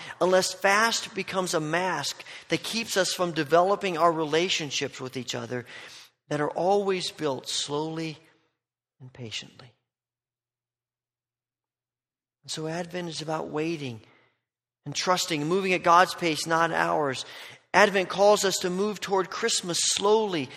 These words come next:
patiently, expectantly, refusing to rush past these times of waiting. And it's hard to pull that off because everyone and everything around us is continually pushing us and propelling us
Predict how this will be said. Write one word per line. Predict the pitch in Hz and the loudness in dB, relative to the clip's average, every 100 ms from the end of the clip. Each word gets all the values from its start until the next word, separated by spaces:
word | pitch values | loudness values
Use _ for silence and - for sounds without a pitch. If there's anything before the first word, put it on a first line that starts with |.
| - | -16
patiently, | - 226 226 208 160 165 | 2 4 4 4 2 0
expectantly, | 160 - - 208 - 185 139 151 127 - - | 0 -2 0 -2 -2 -8 -6 -6 -6 -10 -8
refusing | - 190 - 220 254 247 226 208 | -4 -4 -2 -2 0 0 0 0
to | 202 | 2
rush | 180 190 196 - | 6 8 6 0
past | - 202 202 170 - - - | -2 0 0 -2 -4 -8 -8
these | 185 170 | -4 -2
times | - - 190 202 180 | -2 -2 0 0 -2
of | 170 156 | -6 -8
waiting. | 151 170 147 120 110 _ _ _ _ _ _ _ _ - | -8 -8 -10 -12 -14 _ _ _ _ _ _ _ _ -6
And | 196 | -4
it's | - | -4
hard | - 214 233 240 | 0 4 4 4
to | 214 | 0
pull | - 220 208 | -2 2 4
that | 175 160 | 4 8
off | 190 175 160 - - | 10 8 6 -2 -12
because | - 185 170 - | -2 0 0 0
everyone | 202 220 247 214 214 190 | 0 2 2 4 4 4
and | 165 | 0
everything | - 208 220 214 196 | 0 0 -2 -6 -4
around | 180 160 180 196 196 | -2 0 0 0 0
us | 147 143 - - - | 0 0 -4 -12 -8
is | - | -6
continually | - 175 - 226 214 185 160 | -4 -4 -2 -2 0 -2 -4
pushing | - 233 214 180 143 | -8 -4 -4 -2 -2
us | 131 - | -2 -4
and | 151 | -8
propelling | 156 - 214 214 190 | -12 -8 -4 -2 0
us | 143 135 | 0 0